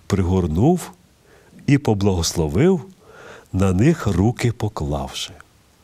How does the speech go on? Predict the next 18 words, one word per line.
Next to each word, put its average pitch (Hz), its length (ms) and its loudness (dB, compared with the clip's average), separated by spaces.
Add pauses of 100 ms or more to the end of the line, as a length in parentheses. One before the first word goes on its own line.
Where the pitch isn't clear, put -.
(3000)
І 117 180 2
коли 117 300 4
вирушив 110 540 4
він 110 280 2
у 113 140 2
путь, - 460 0 (200)
то 104 160 2
швидко 139 640 0 (520)
наблизився 120 880 2
один, 120 520 2 (480)
упав 165 360 4
перед 95 380 2
ним 101 200 2
на 95 120 4
коліна 147 640 2 (460)
і 151 100 4
спитався 135 680 2
його: 98 440 0